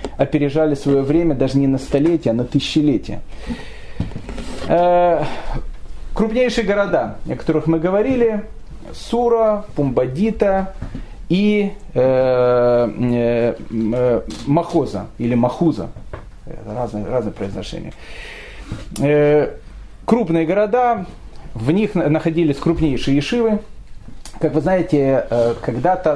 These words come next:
одна из самых крупных ешив находилась в городе, который назывался Неордея. Мгм. Потом город был разрушен, эта ешива, она перешла в город, э,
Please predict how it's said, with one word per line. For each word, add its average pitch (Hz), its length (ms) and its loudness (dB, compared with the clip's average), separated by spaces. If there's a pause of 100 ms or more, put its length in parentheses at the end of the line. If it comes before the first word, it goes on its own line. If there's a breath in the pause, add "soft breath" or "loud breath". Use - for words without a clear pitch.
одна 139 280 2
из 151 80 -2
самых 160 280 0
крупных 160 480 2
ешив 170 360 0
находилась 131 420 0
в 131 40 -4
городе, 139 300 2
который 131 260 0
назывался 127 420 2
Неордея. 165 640 2 (500 loud breath)
Мгм. 123 140 -6
Потом 180 500 2
город 139 340 2
был 131 160 2
разрушен, 202 580 2
эта 143 240 2
ешива, 135 460 2
она 120 260 2
перешла 120 720 0
в 113 160 -8
город, 127 500 2
э, 113 600 4